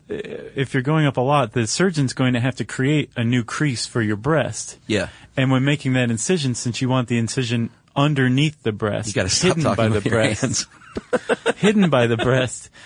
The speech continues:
Speaker 1: um, he has to guess where that breast is going to hang now and make the initial incision accordingly.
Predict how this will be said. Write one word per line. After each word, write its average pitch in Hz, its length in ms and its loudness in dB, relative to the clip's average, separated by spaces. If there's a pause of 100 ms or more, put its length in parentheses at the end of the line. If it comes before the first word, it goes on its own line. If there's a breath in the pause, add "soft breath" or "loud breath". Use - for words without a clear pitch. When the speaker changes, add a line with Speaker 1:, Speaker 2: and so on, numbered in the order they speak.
(200 loud breath)
Speaker 1:
um, 127 440 2 (140)
he 160 200 0
has 156 180 0
to 131 100 -2
guess 143 440 0
where 127 240 2
that 113 280 0
breast 127 360 0
is 107 80 -4
going 123 300 0
to 104 40 -2
hang 147 340 0
now 107 280 0
and 107 100 0
make 117 220 -2
the 110 280 -2
initial 123 460 -2
incision 110 680 -2
accordingly. 117 800 0